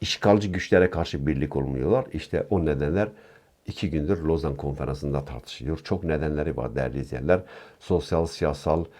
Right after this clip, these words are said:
yine bireysel çıkarlar var. Ee, ama, ama, e, açık söyleyeyim, yerelde halk, halkın tamamı. Şimdi K D P'liye sorun asla ulusal birliğe karşı çıkmaz.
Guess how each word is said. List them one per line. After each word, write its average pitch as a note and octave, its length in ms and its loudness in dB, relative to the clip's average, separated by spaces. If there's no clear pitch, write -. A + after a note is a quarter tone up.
yine D#2 340 0
bireysel D2+ 460 0
çıkarlar D#2 520 -2
var. C#2+ 240 -2
Ee, C2 760 0
ama, G2+ 320 10
ama, E2+ 300 8
e, D#2+ 80 -2
açık D2 280 -2
söyleyeyim, F2 400 2
yerelde F2 680 6
halk, C3+ 480 4
halkın F2 360 2
tamamı. C2 380 2
Şimdi F2 260 0
K A#2 180 8
D G2 100 6
P'liye F#2 280 6
sorun A#2+ 360 2
asla C3 480 4
ulusal F#2 400 4
birliğe E2+ 260 6
karşı D#2+ 320 0
çıkmaz. - 420 0